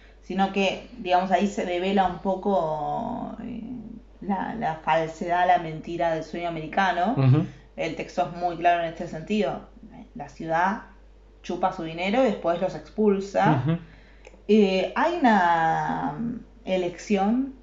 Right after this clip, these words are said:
Speaker 1: digamos, por contar lo, lo maravilloso, lo rosado, lo, lo, mm, agradable, digamos, de esta aventura y no las penurias en las que no se detiene demasiado el texto y, y, y por eso parecería ser que está ganando la película acá o que, o que por lo menos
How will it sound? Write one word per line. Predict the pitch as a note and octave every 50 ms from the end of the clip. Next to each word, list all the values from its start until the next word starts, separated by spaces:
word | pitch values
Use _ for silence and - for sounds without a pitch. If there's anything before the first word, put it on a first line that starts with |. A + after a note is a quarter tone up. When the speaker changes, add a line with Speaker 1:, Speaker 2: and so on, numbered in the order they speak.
| -
Speaker 1:
digamos, | - F3 F3 F3+ G3+ G#3
por | G3+ - F#3+ F3+ F3 E3+
contar | - F3 F3 F3 F3 F3 - - G3 G3+ G3+ G#3+ A#3 G#3+ F#3
lo, | F#3 F3 E3 D#3+ D#3+ D#3 D#3 D#3
lo | E3 E3+ E3+
maravilloso, | E3+ E3+ E3+ E3+ F3 F3 E3+ E3+ - - F#3+ F#3+ F#3 - - G3 F#3
lo | F3+ E3 D#3+
rosado, | E3 E3 D#3+ D#3+ - F#3+ F#3 F3+ F3 F3 F3 F3 F3+ F3+ F3 F3 F3+
lo, | F3 D#3+ D3+ D3 D3 D3 D3
lo, | D3 D3+ D3+ D3+ D3+ D3+ D3 D3 C#3+ D3 - D3
mm, | D3 D3 C#3+ D3 D3 - - - - -
agradable, | - F3+ F3 F3+ F#3+ F#3 F#3 F3+ F3+ F#3+ G3+ G#3 G3+ G3+ G3+ G#3+ G#3+ G#3+ A3 A#3 A#3 -
digamos, | - - F3+ F3 F3 F3+ F3+ F3+ F3
de | F3
esta | F3 F3 - G3+ G3
aventura | F#3 F3 E3+ E3 - F#3 F#3+ G3 G#3 A#3 C4 - - - -
y | - F#3+ F#3+ G3 F#3+
no | F#3+ F#3+ G3 G3 G3+ G3+ G#3
las | G3+ G3 -
penurias | - - D#3+ D#3+ E3+ F3 F3 E3 E3+ E3+ E3+ E3+ -
en | - -
las | - -
que | - -
no | - -
se | - - E3
detiene | D3 - - - D#3 D#3+ D#3
demasiado | D#3 D3+ D3+ - D#3+ D#3+ F3
el | E3+
texto | - F3+ F3+ F3+ - - - G3 G#3 A#3+ C4+ - - - _
y, | - - F#3 F3 - - - F3+ E3+ E3 E3 E3 D#3+ D#3+ C#3 - -
y, |
y | -
por | - - F#3+ F#3+
eso | - - F#3
parecería | F3 E3+ D#3+ - D#3 D#3 D#3 D#3
ser | - - C4 -
que | -
está | - - F3+
ganando | F3 F3 E3+ E3+ F3+ F#3 F3 E3
la | - -
película | - G#3+ G#3+ G#3 G3 F3+ E3 D#3 D3+
acá | D3+ - D#3 D3+ D3+
o | D3+ D3 -
que, | D#3+ D#3 D#3 - -
o | - F3+ F3+
que | F3+ F3
por | E3+ F#3+ F#3 F#3
lo | F#3+ F#3+
menos | F#3+ G#3 A3+ A#3+ B3 B3 -